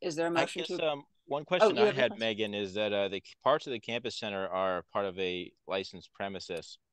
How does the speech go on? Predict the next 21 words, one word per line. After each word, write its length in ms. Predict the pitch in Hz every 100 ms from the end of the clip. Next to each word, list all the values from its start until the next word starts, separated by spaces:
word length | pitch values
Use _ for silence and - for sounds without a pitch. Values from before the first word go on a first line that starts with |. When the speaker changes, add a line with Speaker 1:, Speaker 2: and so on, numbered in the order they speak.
| _ _ _ _ -
Speaker 2:
Um, 400 | 90 90 87 87
I 80 | 92
know 100 | 101
there's 160 | 101
an 80 | 90
underground 540 | 87 85 95 90 87 78
passage 360 | 95 92 92
between 200 | - 95
the 80 | 80
campus 340 | - 92 87
center 140 | - 90
and 100 | 80
student 300 | - 90 85
union. 240 | 92 95
I 40 | 90
don't 100 | 92
know 60 |
if 80 | 87
there'll 140 | 92
be 160 | 82 90
any 320 | 92 90 85